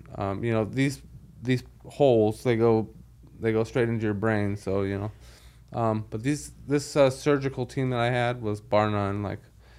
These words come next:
if I had to guess, I don't think you could, you could find one better. Um, uh, uh,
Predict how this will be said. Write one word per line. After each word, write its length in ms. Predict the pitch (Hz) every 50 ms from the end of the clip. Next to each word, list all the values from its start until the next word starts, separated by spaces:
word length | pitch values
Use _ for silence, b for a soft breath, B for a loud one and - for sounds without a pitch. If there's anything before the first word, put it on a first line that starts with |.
| b b b b b
if 80 | - -
I 100 | 123 131
had 40 | 131
to 60 | 120
guess, 300 | 113 107 117 117 113 107
I 40 | 117
don't 180 | 113 110 107 104
think 200 | - 110 104 -
you 120 | 107 98
could, 220 | 104 101 92 92 - - - - -
you 120 | 107 104
could 160 | 101 95 90 -
find 220 | 110 101 101 101
one 140 | 92 90 90
better. 300 | 92 92 95 95 92 90 - - - - b b b b b b b -
Um, 440 | 101 101 101 95 92 98 104 110 - - - - - -
uh, 140 | 110 104 67 - - - - - - - - - _ - - -
uh, 160 | - 104 101